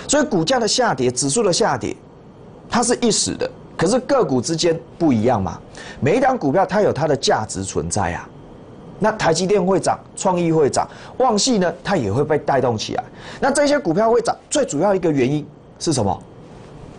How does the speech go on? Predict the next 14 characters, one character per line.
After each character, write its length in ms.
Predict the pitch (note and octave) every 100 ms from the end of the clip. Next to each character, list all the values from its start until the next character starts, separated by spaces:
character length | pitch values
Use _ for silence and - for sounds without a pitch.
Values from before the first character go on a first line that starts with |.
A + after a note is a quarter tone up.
| -
苹 220 | C3 B2
果 200 | C#3+ A2
嘛， 180 | E2+ D#2+ - - - - -
苹 240 | G#3 C#4+
果 180 | B3+ F#3+
呢， 180 | G3+ G3 -
它 120 | A#3+
九 260 | - B2 A#2+
月 180 | F3 E3+
要 140 | D#3+
发 200 | C#3 B2+
表 200 | G#2+ F2
新 200 | F#2 F2+
机， 160 | -